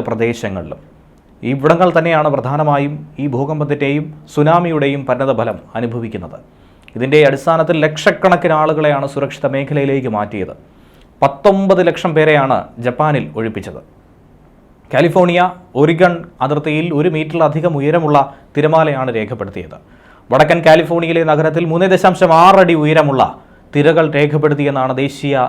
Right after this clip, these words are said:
സുനാമി മുന്നറിയിപ്പ് കേന്ദ്രം പറയുന്നത്. ഈ സാഹചര്യത്തിൽ കൂടി ഉയർന്നു കേൾക്കുന്ന വിഷയമാണ് നേരത്തെ പറഞ്ഞ പ്രവചനം. ജാപ്പനീസ് മാംഗ ആർട്ടിസ്റ്റ് റിയോ തത്സുഗിയുടെ ജൂലൈ അഞ്ചിലെ പ്രവചനം സോഷ്യൽ മീഡിയയിൽ വൈറലായി തന്നെ ഇപ്പോൾ പ്രവചി-,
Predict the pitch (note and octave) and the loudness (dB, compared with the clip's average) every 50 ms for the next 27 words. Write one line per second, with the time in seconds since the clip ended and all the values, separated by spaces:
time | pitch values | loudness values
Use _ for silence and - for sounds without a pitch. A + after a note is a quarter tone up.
0 | - - - - B2+ B2 C3 C#3 C#3 C#3+ C#3+ C3+ B2 A#2+ A#2+ B2+ C3 B2+ B2 B2 | -4 -10 -12 -8 -8 -6 -4 -4 -4 -4 -4 -6 -6 -6 -4 -4 -4 -6 -6 -6
1 | A#2 A#2 A2 A2 A2 - - F#2+ F#2+ F#2+ G2 F#2+ F2+ - - - - _ _ _ | -6 -6 -6 -6 -6 -6 -4 -6 -6 -6 -6 -8 -10 -14 -16 -20 -20 _ _ _
2 | _ _ _ _ - D3 E3+ F3 E3 D#3+ F#3+ E3+ F#3 F3+ F3+ F#3 F3 E3 D#3+ C3 | _ _ _ _ -6 -2 0 2 2 4 4 2 2 2 0 0 0 0 -2 -2
3 | A2 - - - - - _ _ - C#3+ D#3+ F3 F3+ F3+ D#3+ D#3 D#3 D3 D#3 D3 | -4 -6 -10 -16 -20 -20 _ _ 0 2 2 2 2 2 0 0 0 0 0 -2
4 | C#3+ C3 C3+ - - C#3 C3 A#2 G#2+ G2 F#2+ - - - - A#2+ A#2+ A2+ C#3 C#3+ | -2 -2 -4 -4 -4 -2 -2 -2 -2 -4 -4 -6 -12 -14 -10 -6 -6 -4 -2 -2
5 | D3+ C3+ B2+ C#3 B2+ A#2+ - - G#2 A2 A2 A#2 G#2+ F#2 - - - - - _ | -2 -2 -2 -4 -4 -6 -6 -4 -4 -4 -4 -4 -8 -10 -12 -16 -20 -20 -20 _
6 | - - _ _ _ - A2 C3 D3+ D#3 E3+ F#3+ G3 G3 F#3 - - - - - | -20 -20 _ _ _ -2 2 4 4 4 4 2 0 -2 -4 -6 -10 -16 -18 -18
7 | - C#3 C#3 C3+ C#3 D3+ D#3+ D#3+ E3 D#3 C3+ C#3+ D3 D#3 E3+ F3 F3+ - - - | -12 -2 2 4 4 4 4 4 2 2 2 0 -2 -2 -4 -4 -4 -6 -12 -18
8 | - - - B2 C#3 D3+ D#3+ E3+ E3 D#3 D#3 C#3 C3+ C3+ - - C#3 C3+ C3+ B2+ | -14 -10 -6 -4 -2 0 0 0 0 0 -2 -4 -6 -6 -6 -8 -8 -6 -6 -4
9 | C3 A2 G2+ F#2 - - - _ _ _ _ - G#2+ G#2+ A2+ D3+ F3 F#3 G#3 G3 | -4 -4 -4 -6 -8 -12 -20 _ _ _ _ -20 -12 -6 -2 -2 0 0 2 4
10 | F#3+ F3 E3 D3+ D3 D3+ D3 D3+ D#3+ C#3+ C#3+ - - - A#2+ B2 A#2+ B2 G2 E2+ | 4 4 4 4 2 2 2 2 2 2 0 0 0 0 0 0 -2 -4 -6 -8
11 | - - - _ _ _ - - D3+ D3 D3 D#3 D3+ D3 C#3+ C#3 C3+ C3+ A#2+ A#2 | -12 -16 -20 _ _ _ -8 -4 -4 -2 -2 -2 -2 -2 0 0 -2 -2 0 -2
12 | B2 C3 C3 C3+ C3 C3 C3 C3 B2 A#2+ A#2 A#2+ A#2 A2+ - - G#2 G2 G2+ G#2 | -2 -2 0 -2 -2 -2 -2 -4 -6 -6 -6 -6 -8 -8 -6 -6 -6 -6 -6 -8
13 | A2 - | -10 -16